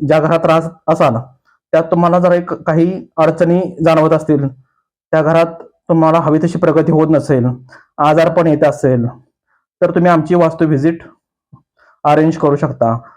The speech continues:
वास्तू व्हिजिट दरम्यान आम्ही तुमच्या घराचं योग्य असं निरीक्षण करून त्यातील वास्तुदोष हे आयडेंटिफाय करतो व त्याच्यावर करेक्टिव्ह अशा रेमेडीज तुम्हाला सजेस्ट करतो, ज्यामुळे वास्तुदोष नाहीसे होऊन तुमच्या घरा-, घरात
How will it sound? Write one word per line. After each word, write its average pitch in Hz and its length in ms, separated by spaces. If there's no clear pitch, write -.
वास्तू 156 240
व्हिजिट 165 300
दरम्यान 160 280
आम्ही 156 220
तुमच्या 160 460
घराचं 151 380
योग्य 156 260
असं 160 180
निरीक्षण 147 380
करून 139 260
त्यातील 127 340
वास्तुदोष 147 600
हे 156 60
आयडेंटिफाय 147 540
करतो 123 520
व 135 80
त्याच्यावर 156 440
करेक्टिव्ह 170 600
अशा 151 260
रेमेडीज 147 440
तुम्हाला 139 280
सजेस्ट 151 320
करतो, 135 420
ज्यामुळे 151 240
वास्तुदोष 160 520
नाहीसे 147 400
होऊन 151 380
तुमच्या 151 540
घरा-, 143 360
घरात 143 240